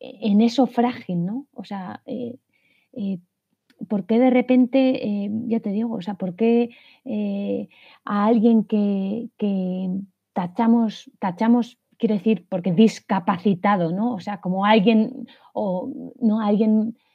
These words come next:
eh, menos capaz, ¿no? De repente me, me ha hecho, eh,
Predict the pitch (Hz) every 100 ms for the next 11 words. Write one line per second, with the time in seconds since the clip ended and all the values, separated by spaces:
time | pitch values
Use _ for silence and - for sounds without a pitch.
0 | _ - - - - 247 226 190 180 190
1 | 208 208 220 226 - 202 180 233 196 190
2 | 214 269 _ _ _ - 208 208 180 220
3 | 240 254 240 214 208 202 202 208 _ _
4 | _ - 214 220 247 247 254 226 202 196
5 | 185 185 - _ _ _ - 196 185 190
6 | 196 214